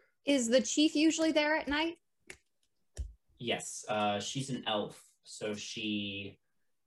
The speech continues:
Speaker 2: only, and, uh, they pay her very well. Um, she's, uh, she's in the building regularly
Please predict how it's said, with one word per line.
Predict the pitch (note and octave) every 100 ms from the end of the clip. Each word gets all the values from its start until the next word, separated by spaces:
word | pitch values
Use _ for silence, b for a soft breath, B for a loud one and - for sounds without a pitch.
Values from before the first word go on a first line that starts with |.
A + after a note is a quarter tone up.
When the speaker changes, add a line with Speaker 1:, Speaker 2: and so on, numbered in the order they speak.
| _ _ _ _
Speaker 2:
only, | B2 A#2 A2+ A2 A2 G#2+ G#2 G2 - _ _ _ _ _ _ _ A#2+
and, | A2+ G#2 G2 - -
uh, | - - - - - - _ _ _ - - - - _ _ -
they | G#2 G#2 _
pay | - C3+ B2
her | B2 A2+
very | B2 F3+ A3+ G#3+
well. | - - A#2+ B2 b b b _ A2
Um, | G#2 G2+ G2+ G2 F#2 - _ _ _ _ _ _ _ _ _ _ _
she's, | - - A#2+ G#2+ G#2 F#2+ - - G2+
uh, | G2 F2+ E2+ E2 -
she's | - A#2+ A2 -
in | - F#2+
the |
building | F2 F2 E2+ F2 E2+ E2+ - - _ _ _ _ _ _ _ _ _ _ _ _ _ _ -
regularly | B2+ G#2+ G2+ F2+ - - - - - -